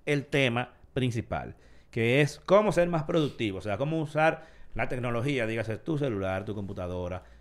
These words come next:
para ser más productivo. Y por productivo me refiero a hacer cualquier cosa que tú hagas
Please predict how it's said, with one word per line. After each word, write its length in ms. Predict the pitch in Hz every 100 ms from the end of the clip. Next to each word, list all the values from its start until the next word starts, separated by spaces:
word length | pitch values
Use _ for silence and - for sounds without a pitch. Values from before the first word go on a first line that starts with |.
| -
para 240 | - 131 135
ser 420 | - 151 160 147
más 360 | 143 156 160 151
productivo. 560 | 160 147 - 151 135
Y 40 | 123
por 220 | 135 131
productivo 760 | 139 143 - 170 190 143 135 - - - - - - - -
me 220 | 123 131
refiero 480 | 135 - 147 139 123
a 360 | 123 117 - -
hacer 300 | 127 - 175
cualquier 720 | 175 170 151 139 151 190 196
cosa 240 | 196 175
que 80 | 185
tú 200 | 180 180
hagas 360 | 180 147 143